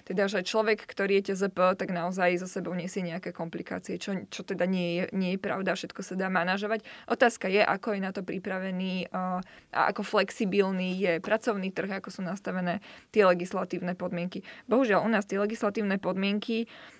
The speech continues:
eh, sú také, také veľmi, mm, veľmi úzke a, eh, pozerajú sa len na taký jeden druh ako keby ľudí z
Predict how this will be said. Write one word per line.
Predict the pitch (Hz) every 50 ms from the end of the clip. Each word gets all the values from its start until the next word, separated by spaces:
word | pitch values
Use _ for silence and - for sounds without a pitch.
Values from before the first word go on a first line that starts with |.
| - - -
eh, | - 196 202 196 196 202 202 196 185 - - - - - - - - - 196 - - 196
sú | - 208 - - 202
také, | - 202 202 - 220 196 190
také | 196 190 - - 202 190
veľmi, | 185 208 202 220 220 220 214 202 202 196 196 196 196
mm, | 196 180 - - 190 190 190 196 190 190 190 190 185 - - - - - -
veľmi | 202 233 247 247 240 -
úzke | 185 196 196 - - - 226 214 220 233 240 233 262 _ _ -
a, | - 190 190 185 190 185 190 190 185
eh, | - - - 190 185 185
pozerajú | - 208 214 208 240 214 196 190 190 196 202
sa | - - 196 196 202
len | 202 190 190
na |
taký | 196 190 180 - - 220 208 202 202 202 - - - - - -
jeden | - 190 214 208 220 240 214 202 196 196 180
druh | 175 202 196 202 202
ako | 214 185 - - -
keby | 220 196 196 196 196 190 185 -
ľudí | 196 196 202 190 180 202 202 202
z | 196